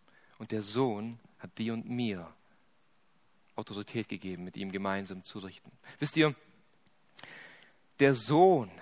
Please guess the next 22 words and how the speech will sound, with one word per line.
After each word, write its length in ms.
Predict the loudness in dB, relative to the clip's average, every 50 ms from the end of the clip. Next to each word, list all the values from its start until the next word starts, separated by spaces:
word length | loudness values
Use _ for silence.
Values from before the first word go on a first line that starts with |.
| -20 -20 -20 -20 -20 _ _ _
kam 520 | -6 0 4 6 8 8 8 6 2 -4 -12 -20 _ _
auf 120 | -16 -10 -6
diese 240 | -6 -4 -2 0
Erde 380 | 2 2 4 4 2 2 0 -4
und 120 | -8 -6
tat 320 | -2 0 2 2 2 0 -2
den 180 | -6 -6 -4
Willen 240 | -2 0 0 -2 -2
des 140 | -4 -6 -6
Vaters. 600 | -2 0 0 0 0 -2 -8 -14 -16 -16 -18 -18 _ -20 -20 -10 0 2
Der 160 | 4 4 4
Sohn 580 | 2 2 2 4 4 4 4 2 0 -2 -6 -12 -16 -20 _
suchte 640 | -12 -8 -6 -4 -4 -4 -4 -6 -6 -4 -4 -4 -4 -6 -12 _ -6
die 260 | -4 -2 0 0 2
Ehre 300 | 2 0 0 -2 -6 -6 -8 -14 -14 -10
seines 260 | -8 -6 -6 -6 -8
Vaters 600 | -8 -6 -4 -4 -4 -4 -4 -6 -8 -8 -8 -10 -16 -16 -14
auf 120 | -12 -10
dieser 240 | -10 -8 -6 -4 -2
Erde. 340 | -2 -2 -2 -2 -4 -6 -10 -16 _ _ _ _ _ _ _ _ _ _ _ _ _ _ _ _ _ _ _ _ _ _ _ _ _ _ _ _ 0
Der 100 | 0 0
Sohn 600 | 2 2 4 6 6 6 6 4 2 0 -6 -10